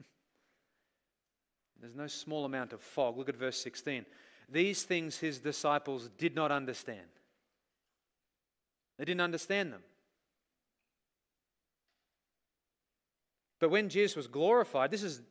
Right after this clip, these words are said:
the Apostle John giving us a, so kind of John to give us this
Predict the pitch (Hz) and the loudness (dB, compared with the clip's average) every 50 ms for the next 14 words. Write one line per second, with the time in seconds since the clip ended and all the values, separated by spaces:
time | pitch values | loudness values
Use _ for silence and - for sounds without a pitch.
0 | _ _ _ - 156 151 - 190 202 - 170 147 127 117 135 170 160 147 131 143 | _ _ _ -4 -4 0 2 2 2 2 0 -6 -4 -2 0 0 0 0 -2 -4
1 | 135 151 151 147 147 139 - - 127 113 101 - - _ _ _ _ _ _ _ | -4 -4 -4 -2 -4 -4 -4 -6 -6 -8 -8 -12 -20 _ _ _ _ _ _ _
2 | _ _ _ _ _ _ _ _ _ _ _ _ _ _ _ _ _ _ _ _ | _ _ _ _ _ _ _ _ _ _ _ _ _ _ _ _ _ _ _ _
3 | _ _ _ _ _ _ - - - 160 - - 156 151 156 151 135 117 110 123 | _ _ _ _ _ _ -16 -10 -10 -8 -8 -4 -2 -2 0 -2 -4 -6 -6 -6
4 | 131 131 131 120 120 117 139 139 143 - - - 123 - - | -6 -6 -6 -8 -8 -6 -4 -4 -4 -4 -6 -12 -12 -12 -14